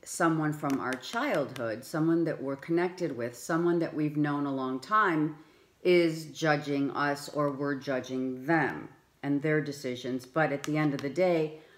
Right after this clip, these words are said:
we are grieving, so to speak. We feel like we have lost out on this situation.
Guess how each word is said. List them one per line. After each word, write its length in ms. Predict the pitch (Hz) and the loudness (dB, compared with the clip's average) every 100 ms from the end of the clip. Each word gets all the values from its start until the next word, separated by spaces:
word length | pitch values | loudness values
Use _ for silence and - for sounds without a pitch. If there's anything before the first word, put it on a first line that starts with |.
| - - | -20 -2
we 220 | 170 190 | 4 6
are 440 | 175 160 160 160 160 _ - | 6 4 0 -4 -12 _ -12
grieving, 840 | 143 165 220 240 156 120 127 151 160 - _ _ _ | -4 0 0 2 2 2 0 -2 -4 -12 _ _ _
so 220 | - - 147 | -10 -4 -4
to 100 | 131 | -4
speak. 560 | - 120 107 156 - _ _ _ _ _ _ | -8 -6 -4 -6 -12 _ _ _ _ _ _
We 140 | 151 | -4
feel 340 | 151 196 180 170 | -2 2 4 4
like 300 | 156 139 139 | 2 -2 -2
we 120 | 151 | -2
have 200 | 147 123 | -2 -4
lost 400 | 131 131 131 - | -4 -2 -4 -6
out 240 | 135 117 - | -6 -6 -6
on 180 | 123 127 | -4 -4
this 160 | 127 127 | -4 -8
situation. 800 | 143 - 127 110 - - - | -12 -8 -6 -6 -8 -12 -14